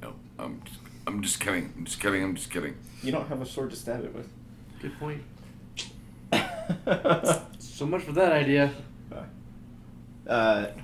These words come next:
Speaker 1: With my fist.
Speaker 2: you manage to
Speaker 1: My
Speaker 2: get the
Speaker 1: dick.
Speaker 2: attention of a boat.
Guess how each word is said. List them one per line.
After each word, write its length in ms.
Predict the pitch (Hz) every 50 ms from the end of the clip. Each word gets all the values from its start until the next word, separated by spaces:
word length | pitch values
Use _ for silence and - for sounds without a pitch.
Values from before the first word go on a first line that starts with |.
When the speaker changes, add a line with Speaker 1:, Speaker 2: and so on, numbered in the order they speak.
| - - - - - - -
Speaker 1:
With 140 | 90 85 -
my 160 | 90 85 82
fist. 720 | - - - - 101 101 92 - - - - - - - -
Speaker 2:
you 80 | 120
manage 300 | 120 131 139 139 131 -
to 80 | - 139
Speaker 1:
My 100 | 127 135
Speaker 2:
get 80 | - -
the 60 | 143
Speaker 1:
dick. 140 | 135 131 131
Speaker 2:
attention 880 | - - 143 139 139 - 147 135 135 135 135 131 135 - - - - - - 127
of 220 | 110 110 113 113
a 60 | 107 104
boat. 420 | - 123 123 127 127 123 -